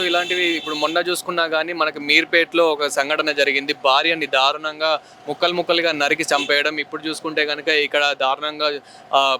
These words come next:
బండతో కొట్టి, అంటే మనం చూసినట్లయితే కనుక బండలతో కొట్టి చంపేసి కాలబెట్టడం జరిగింది. So తెలంగాణలో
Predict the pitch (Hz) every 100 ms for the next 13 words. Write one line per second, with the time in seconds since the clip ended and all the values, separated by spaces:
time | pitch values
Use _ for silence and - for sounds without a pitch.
0 | 135 147 175 180 180 151 156 - 180 165
1 | 127 156 156 147 147 147 160 175 175 170
2 | 160 151 147 147 160 151 139 147 160 156
3 | 147 147 135 160 156 147 139 139 151 147
4 | 156 143 139 151 147 143 143 135 131 135
5 | 185 - - - 190 175 180 208 208 202